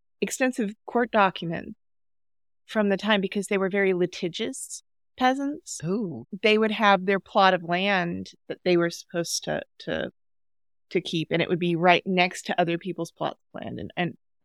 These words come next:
Speaker 1: I don't think they'd invented fences until later than you think.
Speaker 2: Right. <laughs>
Speaker 1: So there would be a lot of things like, "Your cow wandered over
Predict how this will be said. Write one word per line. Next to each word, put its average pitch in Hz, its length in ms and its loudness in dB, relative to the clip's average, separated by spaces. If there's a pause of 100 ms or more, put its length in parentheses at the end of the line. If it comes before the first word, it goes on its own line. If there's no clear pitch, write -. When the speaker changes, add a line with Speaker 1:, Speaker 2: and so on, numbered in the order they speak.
(140)
Speaker 1:
I 180 80 4
don't 202 200 2
think 220 180 -4
they'd 190 180 -2
invented 175 480 -4 (120)
fences - 720 -4
until 160 440 -6 (140)
later 165 360 4
than 160 160 -2
you 151 140 -6
think. 147 320 -6 (760)
Speaker 2:
Right. 131 520 0
<laughs> - 100 -2 (300)
Speaker 1:
So 208 540 8 (380)
there 202 220 0
would 202 120 -2
be 208 120 2
a 196 80 8
lot 190 180 8
of 185 80 0
things 185 320 -4
like, 175 180 4 (380)
"Your 190 260 4
cow 175 720 6
wandered 165 560 2
over 170 640 2